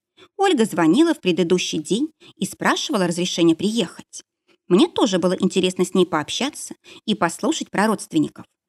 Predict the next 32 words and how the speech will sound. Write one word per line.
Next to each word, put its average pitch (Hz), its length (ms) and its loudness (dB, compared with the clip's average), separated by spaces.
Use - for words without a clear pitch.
Правда, 180 320 2
я 180 140 2
предупредила, 180 800 -2
что - 260 -8
у 214 60 -4
меня 185 220 6
могут 175 240 2
быть 170 160 -4
клиенты. - 600 -4
Пока 262 240 -2
я 269 160 2
работала, 170 580 -4
родственники 180 600 2
знакомились. - 800 0
Ольга 359 300 0
оказалась 185 580 -2
очень 180 300 0
шумной, 262 460 -2
а - 100 -2
с - 80 -12
нашей 190 280 0
слышимостью 196 680 -2
до 185 100 2
нас 196 220 2
с - 40 -16
клиенткой 185 520 0
долетало 175 500 0
почти 190 320 -8
каждое 160 380 -6
слово. - 500 -8
Лаял 175 360 2
Прохор, - 460 -4